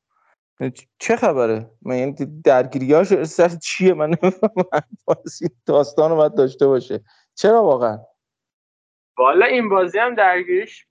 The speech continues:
Speaker 2: سر هیچ و پوچ بود، یعنی دعوایی که شروع شد و دقیقه نود و یک هم بود، بعد از گلی که به ثمر رسید اخراج شد و حالا شاید می‌خواسته که بازی با میلان نباشه دیگه، نمی‌خواسته با هوادارهای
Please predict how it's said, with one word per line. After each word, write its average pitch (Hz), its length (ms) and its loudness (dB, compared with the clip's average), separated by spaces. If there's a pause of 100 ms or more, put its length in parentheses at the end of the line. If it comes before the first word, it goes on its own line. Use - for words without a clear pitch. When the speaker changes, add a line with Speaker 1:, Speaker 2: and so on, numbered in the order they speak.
(140)
Speaker 2:
سر 175 340 -2
هیچ 185 360 -10
و 165 60 -8 (160)
پوچ 190 340 -8
بود، 135 160 -16 (100)
یعنی 120 260 -6 (140)
دعوایی 127 540 0
که 170 200 -8
شروع 123 420 -16 (120)
شد 143 280 -8
و 113 220 2 (400)
دقیقه 127 360 2
نود 147 400 0
و 139 60 -6
یک 175 300 -2
هم 117 240 -2
بود، - 160 -20
بعد 123 340 -8
از 123 240 -6 (320)
گلی 143 220 2
که 160 100 -6
به 139 120 -4
ثمر 131 320 -6
رسید 135 300 -8
اخراج 156 420 -4
شد 160 400 -6 (360)
و 127 600 0
حالا 156 200 -2
شاید 202 260 -6
می‌خواسته 185 480 -6
که 190 380 -2
بازی 151 240 -6
با 180 100 -2
میلان 165 420 -6
نباشه 170 500 -2
دیگه، 120 240 -6
نمی‌خواسته 143 460 -4
با 113 140 -2
هوادارهای 113 540 -2